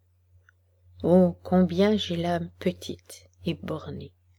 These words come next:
Je hais également les Patagons et les Lilliputiens. Mais que vous importe mon goût ? Vous êtes bien aimable d'avoir pensé à grossir votre écriture, mais j'ai envie cependant de m'en plaindre.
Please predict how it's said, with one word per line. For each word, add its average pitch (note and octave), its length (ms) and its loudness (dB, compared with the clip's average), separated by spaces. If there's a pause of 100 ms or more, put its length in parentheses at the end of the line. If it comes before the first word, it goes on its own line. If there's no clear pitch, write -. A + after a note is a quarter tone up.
(480)
Je F3+ 200 0
hais G#3+ 340 4
également F#3 520 4
les E3+ 160 0
Patagons F#3+ 640 2
et E3+ 80 0
les D3+ 140 -4
Lilliputiens. F3 760 -6 (920)
Mais D3+ 140 -4
que - 100 -4
vous C#3+ 280 -6
importe - 500 -2
mon D3+ 220 -6
goût ? C4 260 -4 (1300)
Vous C#3+ 200 -6
êtes C#3+ 120 -4
bien C#3+ 200 -4
aimable D#3 480 -2
d'avoir D3 300 -4
pensé D#3+ 400 -2
à D#3+ 60 2
grossir D#3 420 -6
votre D#3+ 240 -8
écriture, G#3 640 -2 (800)
mais A#3+ 460 4
j'ai F3 220 4
envie F#3 360 0
cependant F#3+ 680 0
de F3 180 0
m'en E3+ 180 -2
plaindre. D#3 560 -4